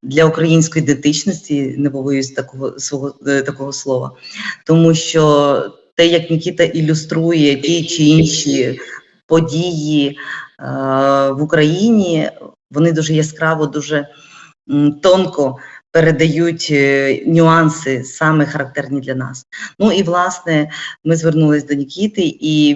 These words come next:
він співзвучну історію запропонував, вла-, власне, ілюструвати тих людей, тому що лю-, Нікіта людина з креативної індустрії, і багато хто його друзів пішов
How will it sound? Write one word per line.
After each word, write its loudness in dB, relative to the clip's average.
він 0
співзвучну 2
історію 2
запропонував, 0
вла-, 0
власне, 0
ілюструвати -4
тих -8
людей, 0
тому 0
що -4
лю-, -10
Нікіта -2
людина 0
з -2
креативної 2
індустрії, -2
і -4
багато 0
хто -6
його 0
друзів -6
пішов -8